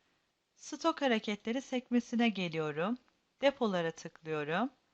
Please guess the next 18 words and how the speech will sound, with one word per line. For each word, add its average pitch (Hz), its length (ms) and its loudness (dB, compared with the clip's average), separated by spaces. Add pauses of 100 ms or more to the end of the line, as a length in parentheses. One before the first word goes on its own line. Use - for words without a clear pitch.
(720)
Depo 302 320 0
biri 294 200 2
kontrol 277 500 2
ettiğim 262 400 2
takdirde 185 880 -2 (380)
yüz 294 340 0
adet 175 420 0
mevcuttu 156 600 -8
elimde. 151 640 -2 (300)
Elli 226 300 2
adet 254 300 2
çıkışını 208 480 -4
gerçekleştirdiğim 202 1120 0
için 254 400 2
mevcudu 214 580 2
elli 226 280 4
olarak 202 400 2
güncellendi. 170 1000 2